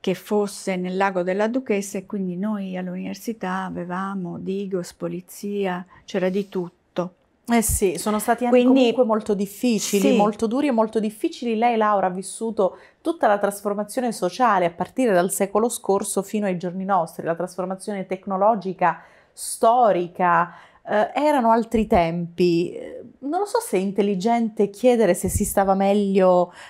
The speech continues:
Speaker 2: ai suoi tempi o se si sta meglio oggi, però certamente è un passaggio importante, un passaggio storico importante, sia per il lavoro che per le donne, per le persone. Anche le persone sono cambiate.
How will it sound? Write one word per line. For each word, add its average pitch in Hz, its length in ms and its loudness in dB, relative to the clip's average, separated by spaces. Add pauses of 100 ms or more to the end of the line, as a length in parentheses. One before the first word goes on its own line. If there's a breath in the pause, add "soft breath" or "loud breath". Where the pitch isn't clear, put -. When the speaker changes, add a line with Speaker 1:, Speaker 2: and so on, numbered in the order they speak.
Speaker 2:
ai 202 180 4
suoi 214 240 4
tempi 233 460 4
o 196 40 6
se 196 140 0
si 208 180 -2
sta 208 180 2
meglio 202 440 4
oggi, 262 280 2
però 262 240 4
certamente 233 1080 2 (140)
è 196 60 2
un 196 180 0
passaggio 240 420 0
importante, 190 760 0
un 180 100 0
passaggio 202 420 0
storico 269 400 0
importante, 196 880 0
sia 285 220 2
per 269 160 2
il 254 120 2
lavoro 262 540 4 (340 loud breath)
che 240 160 0
per 220 240 2
le 208 140 6
donne, 190 480 4
per 190 160 2
le 208 120 4
persone. 214 520 2
Anche 254 180 2
le 370 80 6
persone 262 400 0
sono 185 200 2
cambiate. 170 840 2